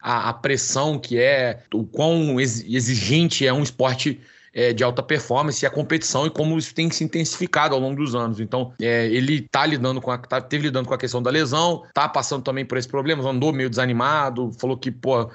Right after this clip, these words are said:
pensou em se aposentar e tudo mais, chegou até meio que a anunciar, né, que tava se aposentando. Claro que não tá fora da, do, do barco, até falou que vai voltar agora, mas seria bom a gente ver um pouco mais, ter uma referência antes de,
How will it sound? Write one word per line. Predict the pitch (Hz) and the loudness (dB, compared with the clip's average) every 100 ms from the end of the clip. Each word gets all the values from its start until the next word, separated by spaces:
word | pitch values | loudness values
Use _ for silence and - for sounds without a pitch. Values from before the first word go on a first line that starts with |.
| - - | -16 -4
pensou | 123 123 | -2 0
em | 139 | 0
se | 131 | -2
aposentar | 127 127 117 98 135 151 127 | -2 -2 -2 0 2 4 2
e | |
tudo | 120 120 | -2 0
mais, | 131 143 | 0 0
chegou | 110 123 | 0 -2
até | 123 139 | 0 0
meio | 127 120 | 2 -2
que | 120 | -2
a | |
anunciar, | 117 123 - 120 151 | -4 -4 -2 -2 -2
né, | 113 | -2
que | |
tava | - 113 | -2 -2
se | 101 | -2
aposentando. | 104 113 113 95 123 139 - _ 90 120 | -4 -2 -2 0 -2 -2 -6 _ -6 -2
Claro | 160 156 | 2 2
que | 143 | 2
não | 147 | -2
tá | 131 131 | 0 -2
fora | - 131 127 | 0 -2 0
da, | 127 120 117 110 98 - | 0 0 0 -4 -8 -18
do, | 113 117 117 | -12 -8 -6
do | 131 | -4
barco, | 127 127 156 143 123 | 2 2 2 0 -2
até | - 123 | 0 -2
falou | 127 123 | -2 -2
que | |
vai | 131 | -2
voltar | 123 127 127 | 0 -2 0
agora, | 135 135 151 | 0 2 2
mas | 156 156 | 0 0
seria | 165 160 | 0 2
bom | 139 | 0
a | 151 | -2
gente | 147 | -2
ver | 165 135 | -2 -2
um | 156 | -2
pouco | 139 139 | -4 -4
mais, | 131 139 | -2 -2
ter | - | -2
uma | 131 | -2
referência | 127 123 131 123 127 143 - | -2 0 0 0 -2 -6 -2
antes | 131 131 120 | -4 -2 -4
de, | 123 151 139 123 | 0 2 2 0